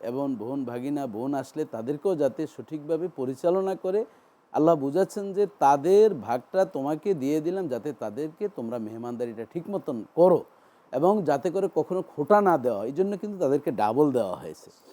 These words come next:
এখন যদি আমরা কোনো বাবা বা মা এভাবে শরীয়তের ব্যত্যয় ঘটিয়ে যদি ঠকিয়ে দেওয়া হয় বা কোনো ভাই যদি জোর জবরদস্তি করে নেয়, এটি তো নিতান্তই কবিরা গুনাহ হবে। এর জন্য যেই ইসলাম শরীয়তকে অমান্য করার যেই গুনাহ অবশ্যই হবে।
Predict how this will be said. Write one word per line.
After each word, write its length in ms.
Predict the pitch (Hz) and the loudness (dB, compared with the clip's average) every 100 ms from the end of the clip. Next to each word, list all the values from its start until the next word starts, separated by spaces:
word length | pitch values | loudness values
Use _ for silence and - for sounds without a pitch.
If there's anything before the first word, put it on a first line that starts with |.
| _ - | _ 0
এখন 280 | 147 196 208 | 2 2 0
যদি 340 | 202 208 208 - _ _ | 0 -2 -6 -10 _ _
আমরা 460 | 127 143 165 143 143 - | 0 6 8 8 6 0
কোনো 200 | 127 123 | -6 -4
বাবা 420 | 113 117 123 127 | 0 2 4 2
বা 200 | 113 120 | 2 -2
মা 460 | 113 104 131 104 80 - | -2 -4 -4 -4 -8 -12
এভাবে 460 | 117 135 135 143 135 _ _ _ - | -2 -2 -2 -4 -6 _ _ _ -4
শরীয়তের 560 | 135 185 190 156 190 175 - _ 113 | 0 4 4 6 4 2 -6 _ -6
ব্যত্যয় 460 | 123 156 - 170 | -2 0 4 4
ঘটিয়ে 360 | 120 135 190 208 | 4 0 0 2
যদি 320 | 202 185 190 - - | 2 0 -4 -10 -14
ঠকিয়ে 320 | 120 156 202 | -6 4 6
দেওয়া 260 | 170 151 135 | 8 6 6
হয় 140 | 131 | 2
বা 140 | 131 | 0
কোনো 280 | 131 143 147 | -2 -4 -4
ভাই 280 | 117 117 151 | -2 2 2
যদি 260 | 165 165 147 | 2 -2 -4
জোর 260 | 135 139 | -6 -6
জবরদস্তি 440 | 127 127 139 135 160 | -6 -6 -8 -10 -8
করে 220 | 160 156 | -2 -2
নেয়, 160 | 175 180 | -2 -6
এটি 140 | - 220 - | -10 -12 -10
তো 60 | |
নিতান্তই 440 | 214 196 233 214 214 | -8 -6 -6 -6 -6
কবিরা 260 | 202 196 185 | 0 2 2
গুনাহ 280 | 160 151 | 2 -2
হবে। 160 | 135 139 - _ _ - | -4 -10 -16 _ _ -4
এর 160 | 160 160 | -2 6
জন্য 440 | 202 208 220 214 - _ | 6 6 2 0 -6 _
যেই 260 | 123 135 165 | 0 8 8
ইসলাম 460 | 151 - 170 190 190 | 8 4 2 4 2
শরীয়তকে 640 | - 139 160 190 - 196 | -4 2 6 6 4 2
অমান্য 420 | 135 147 202 226 | 4 4 2 0
করার 280 | 190 185 160 | 4 4 6
যেই 160 | 143 170 | 2 2
গুনাহ 280 | 143 151 | 2 2
অবশ্যই 400 | 143 156 185 226 | 2 2 -2 -2
হবে। 260 | 196 202 | 0 0